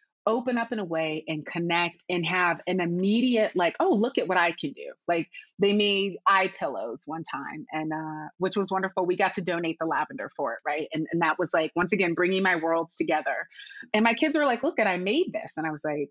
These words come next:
"That's amazing. It's okay that reading is a challenge for you. It's okay that sitting still is a challenge. Look at, you can do something," and giving themselves that pride that they can go out in the world. So, uh, tact makes,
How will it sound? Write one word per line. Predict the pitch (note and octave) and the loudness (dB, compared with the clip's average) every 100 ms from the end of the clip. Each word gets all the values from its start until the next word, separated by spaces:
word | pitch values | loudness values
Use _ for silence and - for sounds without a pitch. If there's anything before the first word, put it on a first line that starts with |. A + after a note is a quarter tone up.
| - | -6
"That's | F#3 G3+ G3+ - | -2 0 -2 -6
amazing. | F#3 F3 E3+ G3+ G#3 D3 C#3+ - | -4 -2 0 0 0 -2 -4 -2
It's | F#3+ - | 0 2
okay | G#3 G#3 G3+ G3 G3+ F#3+ | 2 2 2 2 2 2
that | E3+ D#3 - - _ _ - | 2 0 -4 -20 _ _ -2
reading | F#3 A3+ A3 G3 | 2 4 4 2
is | F#3 | 0
a | F3+ | 0
challenge | F#3 F3 F3+ E3+ - | 0 0 -2 -4 -6
for | C#3+ | -6
you. | - - - | -6 -8 -6
It's | E3 | 0
okay | G3+ G3 G3 G#3 G3 | 0 0 2 2 2
that | F#3+ - | 0 0
sitting | G3+ G3 F#3+ | -2 -2 -4
still | - G3+ G3 | -4 -2 0
is | F3+ E3+ | 0 -2
a | |
challenge. | D#3+ G3 G#3+ E3 - | -4 -2 -2 -4 -4
Look | - - | -4 -4
at, | E3+ | -4
you | F#3 G3 F#3 | -2 -2 -2
can | F3+ G3 G#3 | -4 0 2
do | D#3 | 0
something," | - D#3 D#3 D#3 D#3 - - - - | 0 -4 -2 -4 -4 -6 -6 -4 0
and | G#3+ F3+ | 2 4
giving | G#3 B3+ B3 | 4 4 2
themselves | F#3+ - E3 D#3+ | 0 2 4 4
that | D3+ - | 2 0
pride | - E3 E3 D#3 D3 | 0 4 4 4 0
that | D3+ C#3+ | -2 -2
they | D#3 | -4
can | D3+ F3 | -6 -6
go | D#3 D#3 | -2 -2
out | C#3+ | -2
in | - | -4
the | C#3 | -6
world. | B2 - - | -6 -6 -8
So, | - F#3+ F3 E3 - - - - _ _ - | -4 0 0 -2 -6 -14 -16 -20 _ _ 2
uh, | F3 D#3+ D3 - - _ _ _ - | 4 4 2 -4 -14 _ _ _ -8
tact | - B3 C#4+ E4 A3 | 2 4 4 2 0
makes, | G3+ - | 0 -2